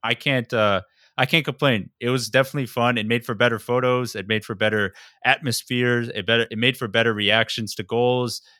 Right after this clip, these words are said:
The crowd was just on their feet. It wa-, you know, everything was just so much better with the fans back. And I think,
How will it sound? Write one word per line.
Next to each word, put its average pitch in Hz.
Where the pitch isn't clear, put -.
The 113
crowd 120
was 104
just 101
on 113
their 98
feet. 143
It 120
wa-, 123
you 120
know, 110
everything 123
was 104
just -
so 120
much 113
better 104
with 98
the 101
fans 101
back. 92
And 95
I 92
think, 107